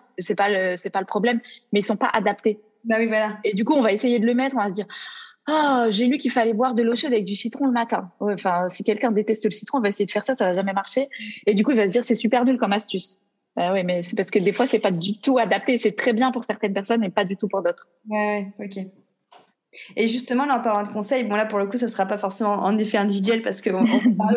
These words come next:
Speaker 2: aux gens qui écoutent ce podcast, mais quel conseil tu pourrais justement donner, euh, en naturopathie un peu, un peu général, un peu global comme ça ?
Speaker 1: Ouais, le conseil que je donne, euh, qui est vraiment pour moi hyper important, euh, et qui peut aider plein, plein de monde,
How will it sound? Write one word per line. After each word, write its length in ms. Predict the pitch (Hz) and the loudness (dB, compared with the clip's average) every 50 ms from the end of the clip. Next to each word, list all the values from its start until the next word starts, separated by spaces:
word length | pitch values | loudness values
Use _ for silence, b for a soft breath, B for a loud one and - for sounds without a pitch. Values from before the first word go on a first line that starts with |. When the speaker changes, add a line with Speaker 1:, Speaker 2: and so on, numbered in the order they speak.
| 226 226 | 2 2
Speaker 2:
aux 20 | 247 | 0
gens 140 | 262 269 269 | 0 0 2
qui 120 | 269 285 | 2 2
écoutent 320 | 240 214 214 208 277 254 254 | 2 2 0 0 -2 -2 -2
ce 100 | - 226 | -2 -2
podcast, 440 | 226 220 208 - - 277 311 311 320 - B B B B B - | -2 -2 -4 -2 0 -2 -2 -2 -4 -8 B B B B B 0
mais 180 | 226 226 226 226 | 0 2 2 2
quel 220 | - 302 311 330 | 2 2 2 0
conseil 440 | - 302 247 233 233 - 294 311 - | 0 0 0 2 2 2 2 2 0
tu 80 | - - - - | -2 -6 -10 -6
pourrais 300 | - 240 220 233 233 247 | -4 -2 0 2 2 2
justement 420 | 226 226 - - - 220 226 226 233 | 0 -4 -6 -6 -4 -2 0 2 2
donner, 480 | 226 220 233 226 220 233 240 240 226 | 2 2 2 2 2 2 2 2 2
euh, 180 | 202 196 196 196 | 2 2 0 0
en 100 | - 196 208 | 0 0 0
naturopathie 760 | 202 202 202 - 240 214 202 196 208 196 196 196 - - 220 | 0 0 0 -2 -2 0 0 0 0 0 -2 -2 -2 -2 0
un 100 | 202 196 | 0 -2
peu, 300 | 196 196 226 214 202 - | -2 -2 0 0 2 2
un 60 | 196 | 0
peu 180 | 190 190 - 226 | 0 2 0 0
général, 460 | 202 214 202 208 202 196 208 214 208 | 0 2 0 0 0 2 0 0 2
un 100 | 196 196 | 0 0
peu 140 | 190 202 196 | 0 0 -2
global 400 | 190 190 208 190 196 214 214 214 | 0 0 0 0 0 0 -2 -2
comme 140 | 202 196 190 | -4 -6 -6
ça ? 240 | 190 - 190 196 196 - _ _ _ _ | -4 -4 -4 -4 -6 -10 _ _ _ _
Speaker 1:
Ouais, 300 | - 190 185 185 - - - | -4 0 0 0 0 0 2
le 140 | - 202 208 | 2 2 4
conseil 400 | - 247 214 220 - 277 294 285 | 4 2 0 2 2 0 2 2
que 160 | - 233 208 | 2 2 2
je 180 | 190 185 190 196 | 2 2 2 0
donne, 420 | 185 165 185 226 240 240 226 220 - - - - | 2 2 2 2 4 2 0 -2 -4 -6 -2 0
euh, 340 | 185 180 175 170 170 170 170 170 - - - - _ B B B B B B _ _ - - - - - - - 202 - | 0 2 2 2 2 0 -2 -6 -10 -18 -20 -20 _ B B B B B B _ _ -18 -18 -18 -20 -16 -12 -10 -10 -8
qui 180 | - - 247 240 | -2 2 2 2
est 60 | 214 | 2
vraiment 340 | 185 196 - 233 240 262 262 | 2 0 2 2 2 2 2
pour 180 | - 240 214 | 0 -2 0
moi 160 | 220 220 226 - - | 2 0 0 2 2
hyper 260 | 247 220 269 262 226 | 0 2 2 0 0
important, 520 | 226 226 233 214 - - 220 254 285 - _ _ _ - - | 0 0 -2 -2 0 0 0 0 0 -4 _ _ _ -2 -2
euh, 280 | 214 196 190 190 185 180 180 B B B B - | 0 0 0 0 0 -2 -4 B B B B -4
et 100 | 220 214 | -4 -2
qui 140 | - - | -2 -4
peut 140 | 208 - 233 | -2 0 0
aider 180 | 220 170 220 208 | 0 0 -2 -4
plein, 260 | 214 - 269 294 285 | -4 -4 -4 -4 -2
plein 140 | 269 277 233 | -2 -2 -2
de 40 | 214 | -2
monde, 280 | 185 185 214 220 233 | -2 -2 -2 -4 -4